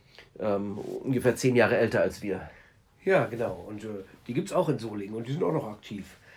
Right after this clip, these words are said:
Speaker 2: Äh, du kennst selber den Elmar, der ist von Anfang an dabei, hat S G Punks noch mit X auf dem Arm tätowiert.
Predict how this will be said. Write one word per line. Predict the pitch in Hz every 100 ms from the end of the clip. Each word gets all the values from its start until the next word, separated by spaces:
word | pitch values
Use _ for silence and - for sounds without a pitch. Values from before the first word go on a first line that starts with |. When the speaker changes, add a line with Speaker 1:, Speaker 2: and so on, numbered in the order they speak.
| - -
Speaker 2:
Äh, | 123 113
du | 110
kennst | 135 135
selber | 139 123
den | 120
Elmar, | 160 160 160 156 - _ _
der | 165 135 131
ist | 127
von | 143
Anfang | 131 131
an | 143
dabei, | 139 135 131 117
hat | -
S | 123 -
G | - 127
Punks | 107 139 160 - 117
noch |
mit | 131 123
X | 156 156 -
auf | 147 139
dem | 120
Arm | 123 135
tätowiert. | 143 139 135 143 143